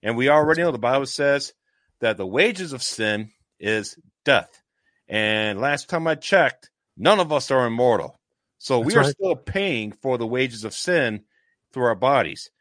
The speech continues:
Speaker 1: And I was telling Brother John this, "I watched him for that great day."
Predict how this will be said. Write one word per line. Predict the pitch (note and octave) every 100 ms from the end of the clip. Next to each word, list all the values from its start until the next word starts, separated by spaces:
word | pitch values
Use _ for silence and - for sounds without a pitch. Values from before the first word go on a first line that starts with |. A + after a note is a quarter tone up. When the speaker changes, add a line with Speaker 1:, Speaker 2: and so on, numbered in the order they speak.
| _ _ _ -
Speaker 1:
And | A#2+
I |
was | A#2
telling | D#3+ C3+
Brother | C3 A#2+
John | G2+ A#2+ C#3 D3
this, | A#2 G2
"I |
watched | A2 C3 B2+
him | B2+
for | - B2
that | A2 F#2
great | B2 A2 -
day." | D3 A2+ C#2+